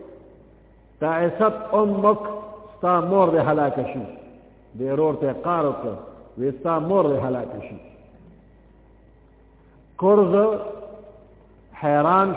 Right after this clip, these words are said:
شو، چې ولې دې ما ته خیرې وکړې؟ ما خو ستا دشمن پیغمبر علیه السلام ته خیرې وکړې، نو تا ما ته خیرې وکړې،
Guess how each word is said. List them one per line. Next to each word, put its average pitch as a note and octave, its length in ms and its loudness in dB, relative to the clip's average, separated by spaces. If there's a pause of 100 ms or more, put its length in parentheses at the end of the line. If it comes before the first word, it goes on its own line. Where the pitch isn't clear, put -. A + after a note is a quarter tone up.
شو، E3 160 0 (1700)
چې C3 60 -4
ولې A3 380 6
دې G3 160 6
ما F3 160 2
ته D#3 320 0 (300)
خیرې D#3+ 260 4
وکړې؟ D3 360 2 (460)
ما G3+ 140 2
خو F3+ 160 -2 (100)
ستا G3 200 2
دشمن F#3 520 -2 (320)
پیغمبر F3+ 480 0
علیه G3+ 100 4
السلام F3 460 2
ته E3 160 0
خیرې E3 220 2
وکړې، D#3 260 0 (260)
نو D#3 60 -8
تا F#3+ 200 2
ما A3+ 200 2
ته A#3+ 160 0
خیرې G3+ 320 4
وکړې، F3 180 0